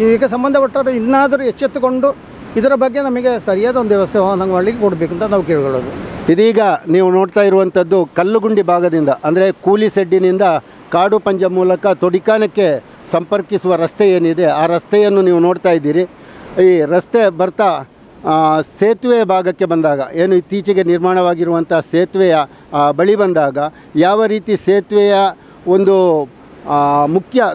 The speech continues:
Speaker 2: ದ್ವಾರ, ಅಂದ್ರೆ ಸೇತುವೆಯನ್ನು ಸಂಪರ್ಕಿಸಬೇಕಾದ್ರೆ ಯಾವ ರೀತಿ ತಿರುವು ಪಡೆದುಕೊಳ್ಬೇಕು ಅಂತ ಹೇಳುವುದನ್ನು ತಾವು ನೋಡ್ತಾ ಇದ್ದೀರಿ. ಅಂದ್ರೆ ಇಲ್ಲಿಯ ಸ್ಥಳೀಯ ನಿವಾಸಿಗಳ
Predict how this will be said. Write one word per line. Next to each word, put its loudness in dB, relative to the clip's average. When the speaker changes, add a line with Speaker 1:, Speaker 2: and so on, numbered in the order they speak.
Speaker 2:
ದ್ವಾರ, 0
ಅಂದ್ರೆ -2
ಸೇತುವೆಯನ್ನು 0
ಸಂಪರ್ಕಿಸಬೇಕಾದ್ರೆ -2
ಯಾವ 0
ರೀತಿ -4
ತಿರುವು 0
ಪಡೆದುಕೊಳ್ಬೇಕು -2
ಅಂತ 0
ಹೇಳುವುದನ್ನು 0
ತಾವು 0
ನೋಡ್ತಾ 0
ಇದ್ದೀರಿ. 0
ಅಂದ್ರೆ 2
ಇಲ್ಲಿಯ 2
ಸ್ಥಳೀಯ 0
ನಿವಾಸಿಗಳ 2